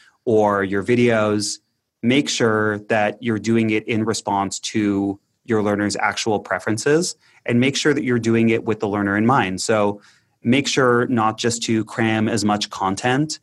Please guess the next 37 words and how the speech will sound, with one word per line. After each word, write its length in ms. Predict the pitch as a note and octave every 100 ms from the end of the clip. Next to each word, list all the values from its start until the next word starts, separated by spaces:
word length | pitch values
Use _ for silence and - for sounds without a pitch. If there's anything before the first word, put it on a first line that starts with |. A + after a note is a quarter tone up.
| _
in 280 | A2+ A2 A#2
as 180 | A2+ -
possible, 720 | - D3 D#3 G#2 F#2 F2+ F#2+ _ _ _ -
but 120 | A#2+
rather 420 | C3 C3 A#2+ A2
think 220 | A2 C#3+ D3
about 320 | B2+ A2+ A#2 - _ _ _
how 240 | - D3+
much 240 | E3 D#3 -
content 600 | A#2 A2+ A2 G#2 - A2+
do 160 | A2+
I 80 | A2
need 140 | A2+ A2+
to 40 |
put 160 | - A2
in 240 | - A2
to 80 | G#2+
make 200 | A2 A2+
sure 440 | - G#2+ G2+ G2+ - _ _
that 280 | A#2 G#2+ -
the 80 | A#2
learner 380 | A2 A2+ A2+ A2
is 240 | A#2+ G2
motivated 500 | G#2+ A2 G#2 G2+ G2+
to 60 | -
do 120 | G#2+
the 100 | G2+
thing 220 | G2 G2
that 160 | G2 G2
I 40 |
want 260 | G2 F#2+ F2+
them 100 | F#2
to 100 | -
do 120 | A#2+
here. 340 | B2 - - - _ - _ _
And 380 | B2+ A#2+ A#2 A2+ - - -
furthermore, 640 | - G3+ A2 F2 F#2 G#2